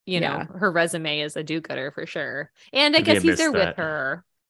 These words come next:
Speaker 1: And he speaks Spanish. So that's
Speaker 2: Right.
Speaker 3: Oh, right.
Speaker 1: exciting.
Speaker 2: We get this whole moment where this woman is, like, talking about her daughter and how she's queer and how she
Speaker 1: Mm-hmm.
Speaker 2: loves her. And you're like,
Speaker 1: Mm-hmm.
Speaker 2: "Aw,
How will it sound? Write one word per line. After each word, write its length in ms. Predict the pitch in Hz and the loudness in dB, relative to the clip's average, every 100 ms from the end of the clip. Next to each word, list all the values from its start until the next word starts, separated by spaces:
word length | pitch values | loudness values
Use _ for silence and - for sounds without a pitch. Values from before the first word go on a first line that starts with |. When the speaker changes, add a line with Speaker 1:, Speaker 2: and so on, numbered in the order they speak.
| - | -2
Speaker 1:
And 120 | 226 | 2
he 100 | 226 | 4
speaks 340 | 269 302 294 - | 2 2 0 -2
Spanish. 880 | 202 175 165 160 156 180 - - - | -6 -4 -4 -6 -10 -10 -12 -16 -18
So 160 | - 185 | -12 -4
that's 180 | 175 190 | -4 0
Speaker 2:
Right. 240 | 190 160 | 2 4
Speaker 3:
Oh, 240 | 127 127 127 | 6 6 4
right. 320 | 101 95 90 | 4 2 2
Speaker 1:
exciting. 800 | 85 - - 175 165 165 160 165 | -2 -4 -2 -2 -2 -6 -8 -2
Speaker 2:
We 140 | 180 | 2
get 140 | 180 180 | 2 2
this 160 | 175 | 0
whole 160 | - 165 | 4 2
moment 340 | 160 151 156 | 4 4 2
where 100 | 139 | 0
this 260 | 156 151 - | 0 -2 -2
woman 300 | 151 147 147 | -2 0 0
is, 160 | 147 143 | -2 0
like, 260 | 139 139 | 0 -2
talking 340 | - 139 135 147 | -2 -4 -2 -2
about 160 | 147 | 0
her 100 | 160 | 0
daughter 640 | 165 147 139 143 143 143 143 | 0 2 2 4 4 4 2
and 160 | 147 | 0
how 120 | 147 | -2
she's 380 | 135 - 160 - | -4 -4 -4 -4
queer 400 | - 143 135 143 | 0 2 4 4
and 100 | 147 | 2
how 100 | 156 | 0
she 160 | 147 160 | -2 0
Speaker 1:
Mm-hmm. 60 | 160 | 2
Speaker 2:
loves 240 | 143 151 | 2 0
her. 300 | 147 143 147 | 0 2 2
And 120 | 143 139 | 0 0
you're 120 | 151 | 0
like, 240 | 143 139 | 0 0
Speaker 1:
Mm-hmm. 680 | 185 175 180 - - _ - | -4 -12 -18 -20 -20 _ -12
Speaker 2:
"Aw, 320 | 190 151 180 | -8 -6 -6